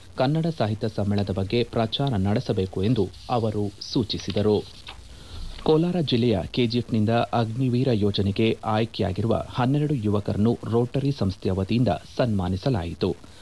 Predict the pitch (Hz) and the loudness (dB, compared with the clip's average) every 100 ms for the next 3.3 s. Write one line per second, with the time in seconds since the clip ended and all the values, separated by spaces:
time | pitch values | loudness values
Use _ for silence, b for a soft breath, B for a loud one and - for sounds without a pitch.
0 | B - 123 - 160 - 165 - 95 98 | B 0 0 0 -6 -4 -4 -2 0 0
1 | 110 - - 95 113 123 123 139 139 120 | 0 -2 -4 -2 2 0 0 -2 -2 0
2 | 98 92 107 107 110 113 135 110 104 113 | 0 2 2 2 0 0 0 2 2 2
3 | 98 92 110 | 0 -2 0